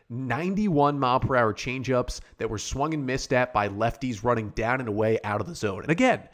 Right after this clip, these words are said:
it's his least used pitch, only threw five of them out of eighty pitches tonight. But I really liked what I saw from that pitch, and hopefully he can use that moving forward.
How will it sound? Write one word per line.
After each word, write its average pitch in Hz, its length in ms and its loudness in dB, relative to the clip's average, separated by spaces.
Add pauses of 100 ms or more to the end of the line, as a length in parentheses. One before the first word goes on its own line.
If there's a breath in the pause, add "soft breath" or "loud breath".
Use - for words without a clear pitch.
(360 soft breath)
it's - 160 -6
his 101 120 -4
least 113 280 -2
used 190 240 0
pitch, 170 340 2 (160 soft breath)
only 151 200 2
threw 156 180 0
five 139 480 4
of 143 80 4
them 104 240 -2
out 113 160 2
of 107 120 -6 (120)
eighty 127 240 -4
pitches 226 400 2
tonight. - 380 -12 (360)
But 233 400 0 (420 soft breath)
I 117 80 -6
really 110 480 2
liked 147 300 4
what 120 100 -2
I 110 40 -2
saw 123 240 -2
from 113 160 -8
that 101 180 -4
pitch, - 360 -4 (260 soft breath)
and - 80 -6
hopefully 139 280 0
he 110 60 -8
can 117 120 -4
use 110 180 -2
that 107 200 2
moving 98 240 -2
forward. 120 420 0